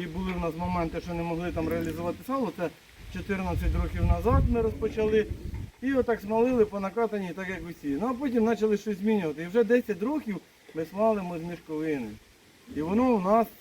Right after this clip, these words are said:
якось заходить. Це як візитівка. Ми вкрали це,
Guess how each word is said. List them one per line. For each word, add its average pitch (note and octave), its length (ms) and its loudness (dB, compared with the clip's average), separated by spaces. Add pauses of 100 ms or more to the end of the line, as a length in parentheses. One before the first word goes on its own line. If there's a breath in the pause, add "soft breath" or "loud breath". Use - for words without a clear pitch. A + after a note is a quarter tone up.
(120)
якось E3+ 380 -8
заходить. F3+ 500 0 (240)
Це F3 120 -6
як G3 180 0 (100)
візитівка. F#3+ 640 -4
Ми G3 140 0
вкрали G#3 460 2 (100)
це, F#3+ 160 0